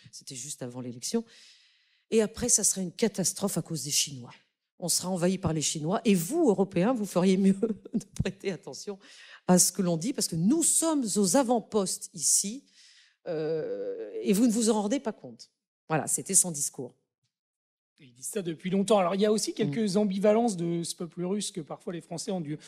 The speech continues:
Speaker 2: ont du mal à comprendre, sur lesquels vous revenez dans votre livre. Je pense notamment, vous avez cité, euh, Irkoutsk. Irkoutsk, c'est près du lac Baïkal. On sait que les Russes ont, euh, se disent extrêmement proches de la nature, mais en même temps,
Speaker 1: Mm.
Speaker 2: euh, n'hésitent pas à la,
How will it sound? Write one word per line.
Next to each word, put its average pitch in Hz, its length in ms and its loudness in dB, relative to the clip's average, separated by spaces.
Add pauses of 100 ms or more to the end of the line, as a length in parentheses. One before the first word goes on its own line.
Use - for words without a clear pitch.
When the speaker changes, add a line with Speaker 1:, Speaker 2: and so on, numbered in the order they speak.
(140)
Speaker 2:
ont 180 80 -2
du 170 140 2
mal 202 160 8
à 190 80 4
comprendre, 196 420 -2
sur 196 140 0
lesquels 196 280 0
vous 170 160 -4
revenez 180 340 0
dans 190 100 0
votre 190 280 -2
livre. 220 220 -4 (160)
Je - 80 -20
pense 196 220 -6
notamment, 208 320 0
vous 180 140 -4
avez 180 120 -2
cité, 196 400 -4
euh, 160 260 -4
Irkoutsk. 156 600 -10
Irkoutsk, - 420 -10
c'est 165 100 -8
près 196 180 -6
du 170 80 -8
lac 170 200 -6
Baïkal. 170 480 0 (240)
On - 80 -20
sait 190 200 -6
que 156 100 -18
les 156 100 -8
Russes 185 320 -2
ont, 139 320 -14 (320)
euh, - 40 -20 (100)
se - 160 -4
disent 151 260 -8
extrêmement 160 480 -14
proches 170 360 -6
de 156 80 -12
la 147 120 -12
nature, 196 560 -8 (160)
mais 165 120 -8
en 165 80 -6
même 165 240 -8
temps, 240 280 0
Speaker 1:
Mm. 147 80 -16 (340)
Speaker 2:
euh, 156 200 -14
n'hésitent 151 360 -10
pas 208 200 -2
à 175 40 -6
la, 143 140 -12